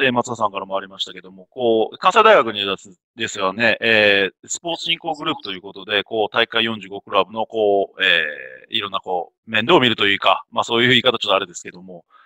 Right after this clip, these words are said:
まあ、そういう大会をサポートするような、えー、部署もありまして、まあ、そういったところと、こう、一緒に、こう、戦っていくというか、まあ、そういう、こう、イメージを皆さんしていただければなというふうに思いますけども、私はちょっとよ、よその大学からも来たんですけども、本当に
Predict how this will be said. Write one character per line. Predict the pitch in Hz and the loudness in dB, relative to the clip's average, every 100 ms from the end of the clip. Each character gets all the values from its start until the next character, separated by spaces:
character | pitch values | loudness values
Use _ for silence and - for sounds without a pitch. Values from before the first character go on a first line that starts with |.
| _ | _
ま | 120 | -4
あ、 | |
そ | 113 | -4
う | |
い | - | -2
う | |
大 | 123 117 | 2 2
会 | 117 | 2
を | 110 | 0
サ | 123 | 2
ポ | 156 | 4
ー | 131 | 2
ト | |
す | - 101 | 2 -6
る | |
よ | 98 | -4
う | 92 | 0
な、 | 87 - | 0 0
え | 98 | -4
ー、 | 95 | -4
部 | 104 | -4
署 | 98 | -6
も | 90 | -6
あ | 87 | -10
り | |
ま | 90 87 | -8 -8
し | |
て、 | - 113 90 - | -2 0 0 2
ま | 127 | 2
あ、 | |
そ | - | 2
う | 131 | -2
い | |
っ | |
た | 117 | -6
と | 151 | -8
こ | 160 | 0
ろ | 143 | 2
と、 | 123 220 190 - | 4 6 4 4
こ | 180 | 0
う、 | |
一 | 110 | 2
緒 | - | 2
に、 | 196 190 | 4 2
こ | 165 156 139 _ _ _ _ _ | 4 4 4 _ _ _ _ _
う、 | 117 | -14
戦 | - - | -10 -2
っ | 123 113 - | 0 0 -2
て | 120 - _ _ _ | -8 -8 _ _ _
い | - | -18
く | - | -2
と | 113 | 0
い | |
う | 90 | 2
か、 | - - - | 0 -2 -4
ま | 110 | -6
あ、 | |
そ | - 175 | 2 4
う | |
い | |
う、 | 170 | 6
こ | 160 | 6
う、 | 147 | 4
イ | |
メ | 143 | 4
ー | 117 | 0
ジ | 101 | -4
を | |
皆 | 98 95 | -10 -16
さ | 92 | -14
ん | 90 | -12
し | - | -8
て | |
い | 107 | -4
た | 104 | 0
だ | 98 | 0
け | 101 | 0
れ | 92 | -6
ば | 90 | -4
な | 92 | -6
と | 95 | -8
い | 90 | -18
う | |
ふ | 90 | -20
う | |
に | 90 | -20
思 | 87 87 | -20 -20
い | |
ま | 175 | -20
す | - | -20
け | |
ど | 180 | -20
も、 | 185 - - - - _ | -20 -20 -20 -20 -20 _
私 | - 156 165 | -2 0 4
は | 165 | 2
ち | 165 | 2
ょ | |
っ | |
と | 123 | 2
よ、 | 113 | 2
よ | 113 143 | 2 -2
そ | 139 | 2
の | |
大 | 104 101 | 4 4
学 | 95 | 2
か | - | -4
ら | 95 | -14
も | 90 _ _ | -14 _ _
来 | - | -6
た | 104 | -6
ん | |
で | 90 | -6
す | - | -18
け | 98 | -18
ど | |
も、 | 98 107 | -12 -12
本 | - 160 180 | -8 -10 -2
当 | 180 | 2
に | 160 156 | 2 2